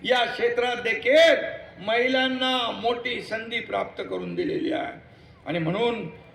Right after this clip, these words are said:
मोदीजींनी नवीन संसद भवनामध्ये पहिलं विधेयक मंजूर झालं, ते महिला आरक्षणाचं. त्यामुळे महिलांना किती प्राधान्य केंद्र सरकार पण देतंय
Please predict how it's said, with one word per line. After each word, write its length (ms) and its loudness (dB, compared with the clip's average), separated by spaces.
मोदीजींनी 1040 2
नवीन 540 4
संसद 600 2
भवनामध्ये 960 6
पहिलं 360 10
विधेयक 440 8
मंजूर 380 4
झालं, 600 8
ते 200 8
महिला 520 4
आरक्षणाचं. 1600 10
त्यामुळे 360 8
महिलांना 960 2
किती 320 2
प्राधान्य 720 2
केंद्र 380 2
सरकार 540 0
पण 300 -6
देतंय 640 4